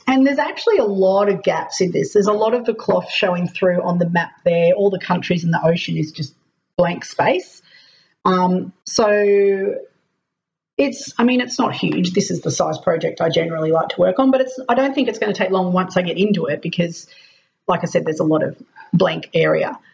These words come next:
Um, let me have some more coffee 'cause it's the best. Mm. Um, and I started on that, but let's face it, when you're surrounded by seven women,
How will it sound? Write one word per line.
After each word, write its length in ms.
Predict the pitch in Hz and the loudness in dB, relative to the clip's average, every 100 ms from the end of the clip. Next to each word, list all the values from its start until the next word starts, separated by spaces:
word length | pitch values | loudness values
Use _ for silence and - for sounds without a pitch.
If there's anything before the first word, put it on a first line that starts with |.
| _ _ | _ _
Um, 540 | 185 175 175 175 180 196 | 0 0 0 -4 -4 -2
let 120 | 180 | 0
me 120 | 156 | 2
have 120 | 180 | 2
some 120 | 175 185 | 2 0
more 120 | 180 | 2
coffee 340 | 247 247 247 | 0 0 -2
'cause 340 | 226 185 185 - | 0 0 0 0
it's 380 | 202 185 - | 0 0 -8
the 120 | - 185 | -4 0
best. 260 | 190 - _ _ _ _ _ _ _ _ _ - _ _ - | 0 -2 _ _ _ _ _ _ _ _ _ -20 _ _ -2
Mm. 260 | 202 - - _ _ _ _ _ _ _ - - | 0 0 -6 _ _ _ _ _ _ _ -10 -2
Um, 540 | 208 196 196 190 190 180 _ _ - - - - _ _ _ _ _ _ _ _ _ _ _ _ - | -2 0 -2 -4 -4 -6 _ _ -18 -18 -20 -20 _ _ _ _ _ _ _ _ _ _ _ _ -2
and 80 | 294 | 0
I 100 | 285 | 0
started 320 | 302 277 247 | 0 0 0
on 100 | 202 | 0
that, 160 | 196 214 | -2 -4
but 100 | 220 | -2
let's 180 | 208 | -2
face 260 | - 175 175 | -2 -4 -2
it, 100 | 180 | 0
when 160 | 196 196 | 2 4
you're 220 | 190 185 - _ | 2 0 -10 _
surrounded 440 | - 214 202 196 | 0 2 2 2
by 240 | 180 170 170 - _ _ _ _ _ _ _ _ _ _ _ _ _ _ - - | 0 0 -4 -12 _ _ _ _ _ _ _ _ _ _ _ _ _ _ -18 -10
seven 580 | - 202 180 175 170 180 | -2 0 2 0 0 2
women, 500 | 175 165 165 160 | 2 2 0 -2